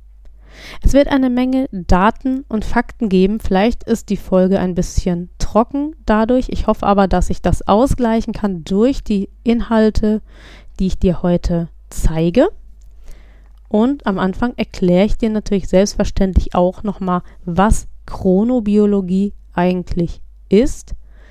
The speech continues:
Und dadurch siehst du dann auch, was meinen Beruf, meine Tätigkeit als chronobiologischen Coach eben,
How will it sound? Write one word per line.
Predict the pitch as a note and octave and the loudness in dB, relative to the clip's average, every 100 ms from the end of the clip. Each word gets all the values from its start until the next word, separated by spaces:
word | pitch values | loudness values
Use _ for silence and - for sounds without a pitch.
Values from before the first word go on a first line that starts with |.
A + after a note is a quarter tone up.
| - - - - - | -20 -20 -20 -20 -6
Und | G#3 G3 | -4 -2
dadurch | E3+ F#3+ G#3 | -2 -2 -2
siehst | F3 G3+ - | -2 -4 -6
du | G3+ | -4
dann | G3+ G3 | -4 -2
auch, | F#3 F#3+ - - | -4 -4 -6 -4
was | F3+ F3 | -2 -2
meinen | F3 F3 F#3 F#3+ F#3+ F#3+ - - - - - - - | -2 -2 0 0 -2 -4 -10 -20 -20 -20 -20 -20 -14
Beruf, | F3+ F3+ E3 G#3+ E4 - | -4 -4 -4 -6 -8 -6
meine | G3+ F#3+ F3 | -4 -2 0
Tätigkeit | - - A3+ - B3 - - G3+ G3+ - | 2 2 2 2 -2 -2 -2 0 -2 0
als | G3+ C4+ - | 2 2 0
chronobiologischen | - - A3 A#3+ F#3 G3 G3 G3 G3 G3 G3+ | -6 -4 -2 -2 -2 -2 0 0 -2 -4 -8
Coach | - F#3+ F#3+ - - | -6 -4 -4 -6 0
eben, | G3 F#3+ | 0 0